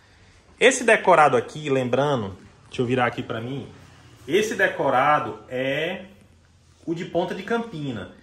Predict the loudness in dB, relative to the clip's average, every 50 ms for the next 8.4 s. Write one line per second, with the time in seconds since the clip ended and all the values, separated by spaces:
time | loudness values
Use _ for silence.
0 | -20 -20 _ _ _ _ _ -8 -8 -6 -6 -6 -8 0 2 2 2 2 0 -2
1 | -2 -2 -2 -4 -6 -6 -8 -8 -8 -8 -8 -8 -10 -14 -10 -8 -8 -8 -8 -10
2 | -10 -10 -8 -6 -6 -4 -4 -6 -6 -10 -14 -20 -20 -20 -20 -20 -20 -20 -20 -20
3 | -20 -20 -18 -16 -10 -8 -8 -8 -6 -6 -6 -4 -4 -6 -4 -6 -6 -6 -8 -10
4 | -8 -4 -4 -2 -2 0 0 0 0 -2 -4 -6 -6 -2 2 2 4 4 2 0
5 | -4 -6 -6 -6 -8 -8 -10 -10 -12 -12 -12 -12 -12 -14 -18 -20 -14 -6 -2 -2
6 | 0 0 -2 -4 -4 -4 -4 -2 0 0 0 2 2 2 0 0 -2 -4 -4 -6
7 | -6 -6 -10 -10 -8 -10 -8 -8 -8 -8 -8 -10 -8 -4 -2 -4 -4 -4 -6 -2
8 | 0 0 0 0 -2 -6 -12